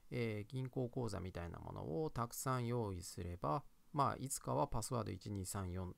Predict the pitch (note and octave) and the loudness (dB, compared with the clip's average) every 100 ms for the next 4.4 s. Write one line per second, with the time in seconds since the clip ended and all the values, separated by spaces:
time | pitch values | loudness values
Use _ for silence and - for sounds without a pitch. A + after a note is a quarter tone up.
0 | - - E2+ - - C3+ B2+ - - B2 | -6 0 0 -2 -2 -2 -2 -8 -8 -6
1 | - G#2+ G2 - G2 E2+ F#2+ - G2+ F2+ | -2 -2 -2 -2 -2 0 -2 -2 -2 0
2 | E2+ G#2 C3+ E3 - F#2 F#2+ F#2+ F2+ F2+ | 0 -2 -2 0 2 2 0 0 -2 -2
3 | G2+ A2 F#2+ F2 F2+ G#2 - - - - | -2 -2 -2 -2 -6 -8 -10 -10 -8 -2
4 | F#2+ E3 C#3+ | 0 0 0